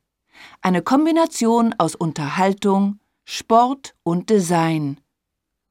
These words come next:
Im österreichischen Nassfeld liegt das Cube-Hotel knapp fünfzig Meter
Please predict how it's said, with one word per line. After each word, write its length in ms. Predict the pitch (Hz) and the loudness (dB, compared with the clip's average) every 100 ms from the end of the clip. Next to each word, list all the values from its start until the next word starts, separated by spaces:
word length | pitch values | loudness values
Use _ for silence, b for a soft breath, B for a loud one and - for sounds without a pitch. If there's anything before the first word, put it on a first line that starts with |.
| _ B B B | _ B B B
Im 220 | 202 190 - | 0 0 0
österreichischen 1000 | 233 269 - 185 185 190 185 - 175 170 | 0 2 0 2 2 2 -2 -2 -2 0
Nassfeld 720 | 196 220 - 170 160 208 - B B | 0 -2 -4 -2 0 -2 -8 B B
liegt 300 | 196 214 220 | 0 0 2
das 240 | 190 - - | -2 -2 -12
Cube-Hotel 800 | - 294 330 - 180 - 185 | 0 2 2 0 -2 0 0
knapp 440 | 190 - 226 254 262 - | -2 -2 2 2 0 -4
fünfzig 600 | 269 294 285 - 262 214 | 0 0 0 -2 -2 2
Meter 440 | 185 175 170 185 | 2 2 2 0